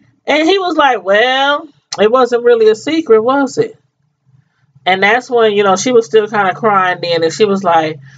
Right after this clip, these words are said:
whispered, "No, no." She knew. She knew. I was like, "It's about darn time." Because she had to, I,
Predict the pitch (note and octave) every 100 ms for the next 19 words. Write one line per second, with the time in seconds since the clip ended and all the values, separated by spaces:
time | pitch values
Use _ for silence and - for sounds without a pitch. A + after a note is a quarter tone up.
0 | _ _ _ F3 F#3+ - E3+ D3+ D#3 D#3+
1 | D#3 D3 - - _ _ _ _ _ _
2 | _ _ F3 G3 F#3+ F3 _ _ _ _
3 | _ _ _ _ - - - - - C4
4 | C4 A#3+ A#3 C4+ C#4 B3 D#3 - - _
5 | _ _ _ - - E4 E4 E4 D#4+ E4+
6 | F4+ F4+ F4+ - F4 F#4+ G4 E4 F4+ F4+
7 | G4 F4+ - D#4+ F4 E4 D#4+ D#4+ E4 E4
8 | - D#4+ F4 F4 F4 D4+ G3+ - - C4
9 | C#4+ D#4 D4+ F#4 G4+ G#4 F#4 D4+ C#4+ C4+
10 | C4 - A3+ A3 G#3+ A3